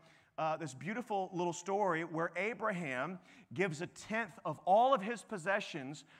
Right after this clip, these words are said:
to a priest named Melchizedek. And Melchizedek, as it says in the book of Hebrews, is the order from which Jesus comes,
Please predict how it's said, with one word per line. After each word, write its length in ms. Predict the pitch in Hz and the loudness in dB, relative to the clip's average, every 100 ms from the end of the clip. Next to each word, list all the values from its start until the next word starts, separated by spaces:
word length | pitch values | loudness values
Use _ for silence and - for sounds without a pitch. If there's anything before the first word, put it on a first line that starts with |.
| - | -20
to 180 | - 175 | -2 0
a 40 | |
priest 640 | 156 - 220 247 190 - - | 0 -6 -6 -4 -4 -6 -6
named 340 | 165 170 160 | -4 -4 -4
Melchizedek. 960 | 170 165 - 233 170 160 113 87 - - _ _ _ _ _ _ _ _ - | -2 -2 -2 -4 -4 -4 -2 -4 -6 -20 _ _ _ _ _ _ _ _ -6
And 140 | 170 | 0
Melchizedek, 840 | 196 202 202 294 269 233 165 160 - | 4 2 2 -2 -2 2 6 6 6
as 220 | 175 180 | 4 4
it 100 | 208 | -2
says 300 | - 202 196 | -2 0 0
in 100 | 170 | -2
the 80 | 175 | -6
book 160 | 147 185 | -4 -6
of 100 | 160 | -8
Hebrews, 760 | 175 262 262 180 123 131 180 - - - - | -6 -6 -4 -4 -4 -4 -6 -12 -20 -20 -4
is 200 | 202 156 | -4 -2
the 120 | 208 - | -6 -2
order 520 | 233 311 330 302 254 | 2 6 8 6 4
from 320 | - 185 170 | 2 2 2
which 220 | 170 160 | -2 -4
Jesus 680 | 135 156 269 311 233 165 151 | -8 -4 0 0 0 -2 -4
comes, 680 | - 151 113 113 170 214 - | -6 -4 -2 -2 -4 -8 -14